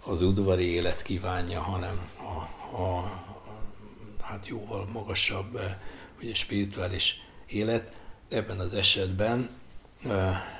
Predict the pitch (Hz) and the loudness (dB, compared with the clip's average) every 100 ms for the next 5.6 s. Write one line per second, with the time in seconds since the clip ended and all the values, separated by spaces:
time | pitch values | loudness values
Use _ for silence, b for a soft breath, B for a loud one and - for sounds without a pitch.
0 | - 98 90 85 - 90 92 98 - 104 | -6 -2 -2 0 2 4 4 2 0 0
1 | 95 92 87 - 101 - 143 101 - - | 2 2 0 -2 0 2 4 4 4 2
2 | - - 104 95 95 95 - 90 92 95 | 0 -2 -2 0 -2 -4 -4 -4 -2 0
3 | 98 120 120 - B B B B - 117 | 0 0 -2 -4 B B B B 0 4
4 | 101 98 101 107 101 98 - 107 104 98 | 6 6 4 2 2 2 0 -2 -2 -2
5 | 92 95 - 90 90 | -2 -2 -4 -4 -4